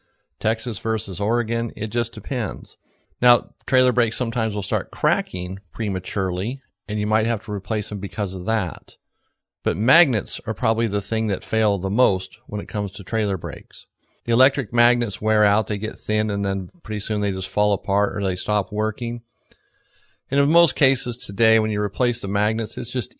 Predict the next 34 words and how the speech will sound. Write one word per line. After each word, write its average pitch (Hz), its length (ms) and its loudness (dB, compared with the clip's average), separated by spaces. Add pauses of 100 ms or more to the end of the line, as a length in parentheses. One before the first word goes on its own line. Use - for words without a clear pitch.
easier 113 340 -2
to 98 80 -2
buy 101 200 2
a - 20 -2
complete, 104 540 -6
complete 120 500 -6
backing 98 560 -4
plate 120 380 -4
with 92 240 -8
the 87 80 -6
magnet 101 580 0
and 95 100 -6
the 85 40 -4
shoes, 113 560 -2
the 92 80 -4
springs, 104 480 -4
everything 117 480 -2
on 117 180 0
it. - 120 -8 (140)
Just - 140 -16
take 107 220 -6
your 104 100 -2
old 107 160 0
one 110 140 -2
off, 120 240 0
four 117 240 0
bolts, 113 320 0
two 120 180 -4
wires, 123 540 0 (960)
bolt 123 180 4
on 131 160 4
the 120 80 0
new 131 220 2
one, 139 400 2